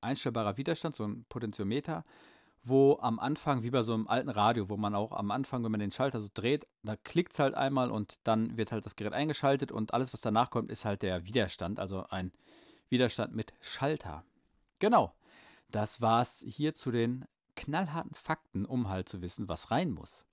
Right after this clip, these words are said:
So, und wir drehen unseren Schieber, unseren Schieberegler, unseren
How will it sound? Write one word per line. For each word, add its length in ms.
So, 160
und 480
wir 240
drehen 420
unseren 380
Schieber, 800
unseren 380
Schieberegler, 760
unseren 340